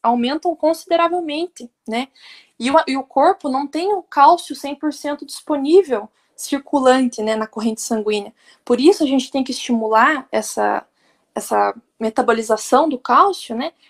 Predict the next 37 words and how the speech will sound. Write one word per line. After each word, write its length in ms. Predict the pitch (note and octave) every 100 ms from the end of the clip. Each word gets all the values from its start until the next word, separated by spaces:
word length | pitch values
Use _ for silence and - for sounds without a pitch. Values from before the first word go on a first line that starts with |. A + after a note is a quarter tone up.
| _
pro 140 | C#4+
que 100 | C#4+
o 40 | D4
animal 420 | D4+ D4+ D4 D4+
consiga, 720 | D#4+ D#4 - C#4+ D#4+ D#4 D4 -
pra 100 | B3+
que 120 | D4
a 40 |
vaca 460 | C4 A#3 D4 G4+ A#3+
parturiente, 720 | - A3+ - A3+ A3 D4+ F4+
ela 120 | C4
consiga 440 | B3 C4 - C4 C#4
ter 160 | -
um 120 | C4+ D4
nível 480 | C#4 D#4+ D#4 A#3 - _ _ -
adequado 540 | F3+ B3 - A#3+ B3 D#4
de 100 | D#4
cálcio 440 | C#4+ C4 C#4+ -
pra 300 | - D4 E4+ G#4 -
aguentar 500 | C4+ D#4 D4+ D4+ D#4
todo 200 | D#4+ E4
o 60 | E4+
processo 600 | F4 D#4+ - C#4+ D4 C4+
do 80 | D4+
parto. 540 | - A2 - _ - _ _ _ - - - _
Então, 240 | A#3+ D4+ E4
quais 220 | F#4+ G#4
seriam 220 | G#4+ G4+
as 100 | G#4
funções 640 | - E4+ - D#4 F4+ E4
do 140 | A#3 C4 _
cálcio 580 | A#3+ B3 E4+ - - A3+ _ _ -
pra 220 | A#3+ D4
vaca 540 | C#4+ B3 C#4 - F#4+ - _
antes 300 | C4 F4 A4
de 80 | F#4
parir, 440 | F4+ F4 A#3 G#3+